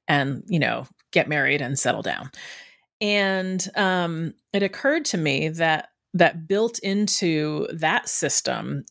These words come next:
is a person who will, um, kind of help, you know, take care of you if you get sick, who is kind of, you know, inside of any medical stuff that you have. And that if you are unpartnered, you don't have anybody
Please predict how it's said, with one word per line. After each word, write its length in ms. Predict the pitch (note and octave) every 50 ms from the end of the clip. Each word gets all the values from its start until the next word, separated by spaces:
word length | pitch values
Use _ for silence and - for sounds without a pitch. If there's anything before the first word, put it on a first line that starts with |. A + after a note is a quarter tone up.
| _ -
is 480 | F#3+ F3+ F3 E3+ E3+ E3+ E3 E3+ - -
a 40 | F3+
person 720 | - - - G#3+ G3 G3 - - E3 C#3+ D3+ C#3+ C#3+ C#3+ - - -
who 320 | - - F3 E3 E3 D#3+
will, 600 | D#3 D#3 D3+ D3 D3 D3 D3+ D3+ D3 D3 C#3+ C#3+ - - - - - _ _ _
um, 500 | F3+ E3 D#3 C#3+ C3+ C#3 C#3 C3+ G#2+ - -
kind 200 | - E3+ D#3+ D3
of 200 | C#3 C3+ - - - _ _ _ _ _ _ _ -
help, 320 | - - - A3 B3 A#3+
you 80 | B3 C4
know, 100 | G3+ B2+
take 200 | - - F3 -
care 160 | - G3+ F#3
of 80 | F3 F3
you 60 | E3+
if 80 | D#3+ -
you 80 | E3+
get 180 | D#3+ E3 - -
sick, 500 | - - D#3 D3+ D3+ D3+ - - - - - - - - _ _
who 380 | - F#3 F3+ F3 E3 E3 D#3+ -
is 400 | - F3 D#3+ D#3 D3+ D#3 D3+ -
kind 160 | - - E3
of, 160 | D#3+ D#3 D3 - - - - _
you 100 | - A3
know, 140 | G#3 D3+ C#3
inside 540 | - F#3+ F#3+ F#3+ F3+ - - D#3+ D#3 D#3+ D#3+
of 140 | D#3+ D3 - -
any 340 | E3+ D#3+ D#3+ D#3 D#3+ D#3+
medical 540 | D#3+ D#3 D#3+ D3+ D#3 D#3 D3+ - - D3 D3
stuff 400 | - - - D3+ C#3+ - - -
that 120 | - - -
you 100 | - C#3+
have. 460 | C#3+ - - - - - C#3+ - - - - - - - _ _ _
And 140 | - F#3+ F#3+
that 80 | F#3+ F#3
if 120 | F3+ F#3
you 160 | G3 G3 F#3+
are 240 | F3+ F3 E3+ E3 - -
unpartnered, 760 | G#3 A#3+ B3+ A#3+ - - E3+ - - D#3 D3+ D3 D#3 D3 D3+ -
you 100 | G3 G3+
don't 200 | A3+ A3+ - -
have 380 | - G3+ G3 G3+ G3 F3+ E3 -
anybody 580 | - E3+ D#3+ D3+ D3 C#3+ C#3 C#3 D3 C#3+ C3+